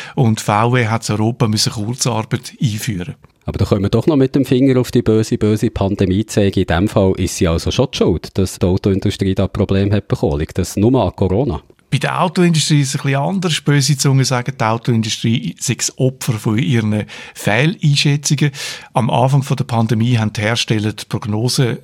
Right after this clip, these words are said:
Speaker 1: nach unten korrigiert, die Nachfrage nach unten korrigiert, weil aus Erfahrung die Leute während einer Wirtschaftskrise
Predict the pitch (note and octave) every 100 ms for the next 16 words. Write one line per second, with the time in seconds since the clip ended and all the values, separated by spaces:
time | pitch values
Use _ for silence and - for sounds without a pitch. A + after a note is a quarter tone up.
0 | G3+ - A2 - - D#3 C#3 F3 - E3
1 | D#3 D3+ D#3+ A#2+ A#2 D3 - B2 C3 -
2 | - - - - A2+ - C#3+ D#3 - D3
3 | D3 C#3+ D3 - - - B2 A#2 A2+ A#2
4 | A2 A2 C3 C3 A#2 A#2+ - A#2 G#2+ G#2+
5 | G#2+ G#2+ G#2 G2+ G2+ A#2+ - A#2 - A2+
6 | A2+ A#2+